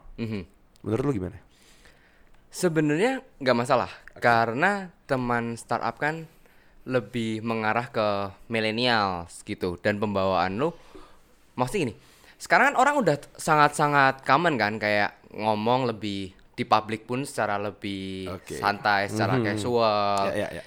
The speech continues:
Speaker 1: kayak begitu. Jadi menurut gua ngomong masalah caption teman startup sih nggak, kalau lu ngomongin masalah yang bahasa-bahasa informal ya,
Speaker 2: Mhm.
Speaker 1: menurut gua sih nggak masalah karena gitu, karena lu somehow juga mengangkat konten yang,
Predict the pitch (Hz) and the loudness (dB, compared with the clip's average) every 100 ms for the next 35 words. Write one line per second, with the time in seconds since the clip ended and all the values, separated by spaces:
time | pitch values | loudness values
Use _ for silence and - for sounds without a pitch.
0 | - - 107 95 98 104 120 220 220 - | -10 -4 -2 -4 -10 -8 -4 -4 -6 -20
1 | - - - 147 147 147 139 226 226 165 | -20 -20 -12 -2 2 4 6 6 6 4
2 | 147 139 135 123 120 120 135 120 - 117 | 4 4 6 4 2 -2 0 -4 -2 0
3 | 110 - 120 120 127 214 220 208 _ _ | 0 0 2 2 0 -2 -4 -6 _ _
4 | _ - 123 113 107 - 123 123 117 165 | _ -12 2 6 6 8 6 6 4 4
5 | 151 127 120 147 127 120 107 107 101 98 | 6 6 2 2 2 2 2 2 2 2
6 | 98 95 95 113 98 104 101 101 95 95 | -2 -8 -4 2 2 2 -2 0 0 0
7 | 98 151 175 131 95 90 113 131 127 123 | 2 4 4 4 2 0 2 2 4 2
8 | 101 92 135 139 131 131 143 156 156 110 | -2 -4 -4 -2 -2 -2 -2 0 0 0
9 | 107 123 131 101 - 95 107 120 104 - | 0 2 2 0 -4 -6 -6 -8 -10 -4
10 | 123 226 - - - - - 226 277 190 | -2 -2 -8 -20 -20 -12 2 2 4 0
11 | 151 185 233 156 123 185 156 151 143 135 | 4 4 2 -2 4 4 4 -2 0 0
12 | 127 - 120 123 156 196 165 156 196 | -2 0 -2 0 0 0 0 0 -2